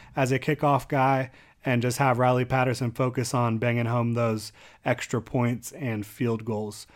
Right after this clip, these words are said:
Looking at wide receiver Kendrick Pryor, the, the Jaguars brought him over from the Cincinnati Bengals, and if there's a, a team in the league that you wanna poach their receivers,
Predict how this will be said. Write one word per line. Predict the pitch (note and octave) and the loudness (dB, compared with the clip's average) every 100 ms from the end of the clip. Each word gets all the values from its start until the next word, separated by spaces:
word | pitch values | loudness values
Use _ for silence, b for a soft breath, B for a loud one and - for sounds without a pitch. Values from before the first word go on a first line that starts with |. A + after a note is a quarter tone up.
| b b | b b
Looking | D#3 G#3 | 2 4
at | E3+ | 6
wide | D3 E3+ | 6 6
receiver | F3+ - F3 D#3+ | 6 4 2 2
Kendrick | C#3+ E3 E3 D3 - | 2 2 4 2 0
Pryor, | - B2+ C3 C#3+ | 0 4 4 4
the, | D#3 C3+ - - - | 2 -2 -6 -14 -6
the | C3+ | 0
Jaguars | B2+ C#3+ C#3+ C#3+ | 4 6 6 4
brought | A#2+ D3 C#3 | 4 4 4
him | B2+ C#3+ | 4 4
over | C#3 C3 C#3 | 4 4 0
from | - C3 B2 A#2 A#2 B B | 4 4 4 2 -4 B B
the | B2 | -2
Cincinnati | D#3+ C#3+ C#3+ C3 B2 | -2 2 6 6 6
Bengals, | G#2 C#3 C#3+ B2+ A#2 | 4 4 6 2 0
and | B2 | -2
if | B2 | 2
there's | F3 G3 | 2 6
a, | D3 A#2 - | 4 2 -4
a | C3+ A#2 | -12 -10
team | - E3+ E3 | 0 4 6
in | C#3 | 4
the | A#2+ | 2
league | B2 C#3 C3+ | 4 2 2
that | B2 | -2
you | B2 | -2
wanna | A#2+ C#3 B2 | 0 0 0
poach | - C#3 - | 0 0 0
their | C3+ | -2
receivers, | B2 A#2+ - C#3 C#3+ C#3 | -2 0 2 4 4 2